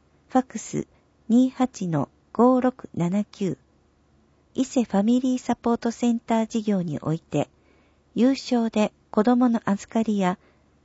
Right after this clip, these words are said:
送迎をする提供会員を養成する講座を実施します。時、八月二十三日土曜、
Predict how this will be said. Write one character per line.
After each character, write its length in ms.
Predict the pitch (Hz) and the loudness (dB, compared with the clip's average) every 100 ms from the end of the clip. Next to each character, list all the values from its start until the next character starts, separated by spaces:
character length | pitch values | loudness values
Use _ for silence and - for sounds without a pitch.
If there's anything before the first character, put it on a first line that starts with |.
| _ | _
送 280 | - 254 262 | 0 2 2
迎 360 | 262 262 247 233 | 2 2 2 0
を 60 | |
す 200 | - 214 | -4 -4
る 220 | 208 202 - _ _ _ _ | -2 -2 -4 _ _ _ _
提 160 | 247 262 | 2 2
供 280 | - 254 247 | 0 -2 0
会 320 | - 254 233 | 0 2 2
員 280 | 190 170 147 | 0 -2 -2
を 140 | 143 - | -4 0
養 200 | 196 240 | 0 0
成 260 | - 233 | -2 -2
す 160 | 226 208 | -2 -4
る 160 | 202 | -4
講 240 | - 208 208 | -2 -2 -2
座 280 | - 185 180 | -2 -2 -2
を 120 | - - _ _ | -6 -14 _ _
実 160 | - 185 | -4 -4
施 240 | - 196 | -6 -8
し 160 | - 180 | -6 -4
ま 160 | 170 | -4
す。 240 | - _ _ _ _ _ _ _ _ _ | -6 _ _ _ _ _ _ _ _ _
時、 420 | 196 - - 214 _ _ _ _ _ _ _ - | -4 -4 -6 -6 _ _ _ _ _ _ _ -6
八 300 | 220 - 254 | -4 -2 0
月 320 | 254 - 233 | 0 0 0
二 180 | 226 247 | 0 0
十 220 | 220 165 | 0 -2
三 320 | - 220 208 | -2 0 0
日 260 | 170 - - | -2 -8 -4
土 160 | 156 | -2
曜、 300 | 170 185 156 | 0 -2 -4